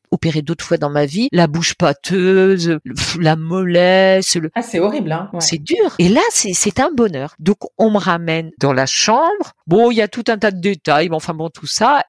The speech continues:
Speaker 1: Et le lendemain matin, ma sœur et une copine viennent me chercher. Je leur résume mon opération, je leur raconte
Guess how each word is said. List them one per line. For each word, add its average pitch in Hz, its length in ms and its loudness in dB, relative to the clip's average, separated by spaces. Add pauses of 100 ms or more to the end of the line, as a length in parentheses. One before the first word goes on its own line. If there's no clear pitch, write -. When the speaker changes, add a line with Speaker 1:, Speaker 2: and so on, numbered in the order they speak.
Speaker 1:
Et 196 480 2
le 208 260 4
lendemain 262 560 0
matin, 208 540 -2 (100)
ma 190 220 0
sœur 269 440 0
et 226 40 -2
une 196 160 -6
copine 185 420 -4
viennent 165 260 -2
me 160 80 -6
chercher. 160 680 -4
Je 175 140 -2
leur 165 180 2
résume 185 800 0
mon 156 220 -4
opération, 151 580 -4
je 208 140 0
leur 156 160 0
raconte 160 440 -6